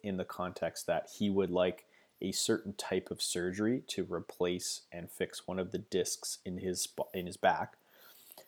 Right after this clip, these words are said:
whereas the team is a little hesitant for him to get that particular surgery that he would like, because he would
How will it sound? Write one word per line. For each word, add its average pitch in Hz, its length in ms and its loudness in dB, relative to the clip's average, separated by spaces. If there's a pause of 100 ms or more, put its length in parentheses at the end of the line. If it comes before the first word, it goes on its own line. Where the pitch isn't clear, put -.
whereas 98 340 8
the 95 120 0
team 101 460 0
is 95 140 0
a 90 80 -2
little 90 260 2
hesitant 92 640 -2 (460)
for 107 140 6
him 98 220 0
to 90 80 -2
get 98 440 2
that 87 300 2
particular 90 640 0
surgery 90 400 -2
that - 180 0 (140)
he 95 140 -2
would 85 200 -2
like, 107 280 4 (840)
because 98 420 4
he - 140 -2
would 101 160 4